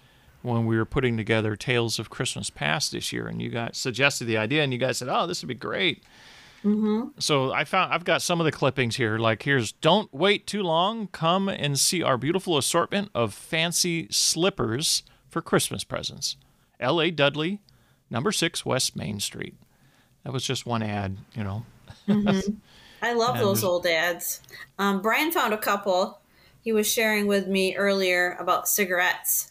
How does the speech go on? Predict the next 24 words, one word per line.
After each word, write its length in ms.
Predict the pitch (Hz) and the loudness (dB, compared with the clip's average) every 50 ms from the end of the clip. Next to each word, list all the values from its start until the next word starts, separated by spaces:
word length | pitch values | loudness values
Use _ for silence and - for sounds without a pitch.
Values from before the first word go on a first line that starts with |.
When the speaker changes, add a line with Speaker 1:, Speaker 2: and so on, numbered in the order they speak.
| _ - | _ 0
Speaker 2:
how 60 | 196 | 2
you 160 | 202 214 208 | 2 2 2
could 160 | 208 226 208 180 | 2 0 0 2
get 180 | 202 - - | 2 0 0
cigarettes 800 | - - 233 226 208 214 214 214 202 - - - - - - - - _ _ _ _ - - - _ _ _ _ | -2 -2 -2 0 0 2 2 2 0 0 -2 -4 -4 -4 -4 -4 -8 _ _ _ _ -20 -20 -20 _ _ _ _
through 560 | - - - 220 208 202 196 196 190 185 185 - | -14 -10 -4 0 0 2 2 2 0 -2 -2 -4
for 80 | - 190 196 | -6 -6 0
Christmas. 400 | - 247 240 - 208 190 190 - | 0 2 2 2 2 2 0 2
People 260 | - 277 262 285 254 | 0 2 4 4 2
would 80 | 233 | 4
send 180 | 240 277 277 269 | 2 0 0 0
each 140 | 269 226 302 | 0 2 2
other 160 | 269 254 254 | 2 2 2
cigarettes, 340 | 254 - 254 233 233 196 185 | 2 0 2 2 2 2 0
like, 160 | 185 185 - | 0 -2 -2
pack, 340 | - 202 202 220 226 - - - | 0 2 2 2 2 -2 -2 2
like, 240 | 208 180 - - - | 2 2 2 0 -6
there 220 | 196 214 214 220 | -2 0 2 2
was 180 | 220 220 214 214 | 2 2 0 0
one 200 | 208 208 208 208 | 2 2 2 4
with 80 | - 214 | 4 4
Speaker 1:
Yeah. 140 | 254 247 214 | 4 4 2
Speaker 2:
Ronald 360 | 180 185 190 190 185 175 170 | 2 2 2 0 -2 -2 0
Reagan 560 | 180 175 180 180 185 196 202 208 208 214 | 2 2 2 2 2 2 2 2 0 -4